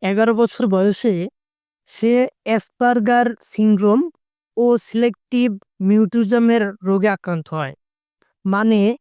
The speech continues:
সে শুধু প্রয়োজনেই কথা বলে। কিন্তু এই অসাধারণ মস্তিষ্কই তাকে জলবায়ু সংকটের জটিল বিষয়ে ভাবতে সাহায্য করেছে।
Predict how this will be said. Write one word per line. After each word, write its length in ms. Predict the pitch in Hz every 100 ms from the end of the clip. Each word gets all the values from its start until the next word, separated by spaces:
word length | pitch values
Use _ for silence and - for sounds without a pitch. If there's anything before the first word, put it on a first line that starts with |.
| _ _
সে 260 | - - 226
শুধু 500 | - 208 202 269 277 -
প্রয়োজনেই 600 | 226 220 226 208 240 262 214
কথা 260 | 180 175
বলে। 280 | 151 135 156 - _ _ _ _ _ _ _ _ _ _ _ _ _ _ _ _ _
কিন্তু 400 | 247 254 214 269
এই 300 | 262 254 254 -
অসাধারণ 600 | 196 202 - 214 247 262 233
মস্তিষ্কই 800 | 208 - - 240 - - 254 254 208
তাকে 420 | 208 180 233 233
জলবায়ু 440 | 196 185 202 220
সংকটের 800 | 214 - 214 208 202 233 233 202
জটিল 440 | 160 208 233 240 196
বিষয়ে 380 | 196 - 226
ভাবতে 400 | 185 208 185 220
সাহায্য 440 | 185 180 165 156 160
করেছে। 460 | 156 147 - 104